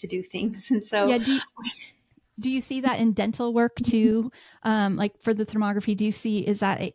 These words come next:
Speaker 2: a thermography able to detect things, dental,
Speaker 1: M-,
Speaker 2: dental work?
Speaker 1: there is so much that comes back dental. I, I, we kinda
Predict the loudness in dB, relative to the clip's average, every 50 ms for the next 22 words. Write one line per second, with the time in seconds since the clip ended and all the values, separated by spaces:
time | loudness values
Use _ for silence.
0 | _ -8 -10 -8 -6 -4 -2 -2 0 0 -2 0 0 0 0 0 0 -2 -2 -2
1 | -2 -2 0 -2 -2 -2 -2 -2 -2 0 -2 -2 -4 -8 -14 -4 0 0 0 2
2 | 0 0 -2 0 0 0 -2 -4 -4 -4 -2 -2 -2 0 0 0 2 2 2 4
3 | 4 2 2 2 2 2 2 2 2 2 2 2 0 0 0 0 0 0 0 0
4 | 2 2 2 2 2 2 0 0 -2 -2 -4 -2 -2 -2 -4 -4 -6 -6 -4 -4
5 | -4 -4 -2 0 0 2 0 0 -4 -10 -20 -20 -16 -8 -6 -4 -4 -4 -4 -4
6 | -2 0 0 2 2 2 0 0 -2 -2 0 0 2 2 2 2 2 0 0 -2
7 | -2 -2 0 0 0 -2 -4 -6 -8 -8 -4 0 2 4 4 4 2 0 -6 -10
8 | -6 -2 -2 0 0 -2 -4 -4